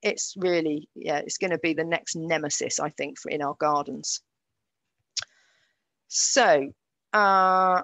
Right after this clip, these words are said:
right, so moving out towards sort of the countryside as well, countryside management's changed,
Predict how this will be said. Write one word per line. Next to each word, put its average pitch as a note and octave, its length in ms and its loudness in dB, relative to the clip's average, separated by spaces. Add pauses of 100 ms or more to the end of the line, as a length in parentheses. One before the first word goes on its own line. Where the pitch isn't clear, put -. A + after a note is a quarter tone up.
(140)
right, G#3+ 380 2
so G#3+ 460 2 (640)
moving C#4+ 320 6
out B3 260 2
towards A3 400 2
sort - 120 -4
of E3+ 80 -14
the F3 80 -10
countryside B3+ 760 2
as A3 120 -4
well, B3+ 300 4
countryside A3 600 0
management's G#3 500 -2
changed, B3+ 640 0